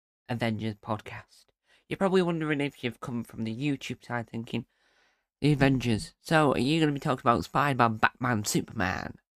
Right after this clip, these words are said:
Well, not Superman or Batman, but Spider-Man, Thor, Hulk, Iron Man, then what? No, I am not. I'm talking about the British sixties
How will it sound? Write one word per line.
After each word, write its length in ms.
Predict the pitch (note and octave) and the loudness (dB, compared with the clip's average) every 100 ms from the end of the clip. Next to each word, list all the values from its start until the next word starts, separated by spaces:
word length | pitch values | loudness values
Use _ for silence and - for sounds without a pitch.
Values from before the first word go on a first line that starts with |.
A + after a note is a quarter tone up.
| - | -6
Well, 220 | F#2+ - _ _ | -6 -6 _ _
not 180 | G#2+ - _ _ | -2 -2 _ _
Superman 480 | - - - F#2+ - - | -12 -10 -6 -6 -8 -2
or 140 | A2 | 0
Batman, 420 | - - G#2+ A2 - _ _ | 0 -2 -2 -2 -4 _ _
but 120 | - - | -16 -2
Spider-Man, 560 | C#3 C#3+ C#3 A#2+ A2 - _ _ _ | 0 2 2 2 2 -2 _ _ _
Thor, 460 | - D3+ D3 A#2+ - - | -2 0 2 -2 -6 -6
Hulk, 480 | F#3+ E3 - - - _ _ _ - | 0 0 0 -10 -18 _ _ _ 2
Iron 340 | D#3+ D#3+ C3 | 4 4 4
Man, 320 | B2+ A#2 A2+ - _ | 4 4 0 -8 _
then 240 | C#3 C#3 C#3+ | -2 -2 0
what? 260 | C#3 C#3+ - _ _ - | 2 2 -2 _ _ -4
No, 560 | A2+ A#2 G#2+ A2+ A#2 - _ - | 0 4 4 4 0 -10 _ -10
I 140 | A#2+ | -4
am 480 | A2 A2 A2 A2 A2 | -4 -4 -4 -4 -2
not. 180 | A#2 - _ _ _ _ _ _ | -2 -4 _ _ _ _ _ _
I'm 80 | B2+ | -4
talking 240 | E3+ E3+ | 0 0
about 160 | E3+ C#3+ | 0 -2
the 60 | |
British 500 | B2 D3 D3 D3 - | -2 -4 -4 -8 -14
sixties 640 | - - - - - A2+ | -12 -10 -10 -10 -6 -6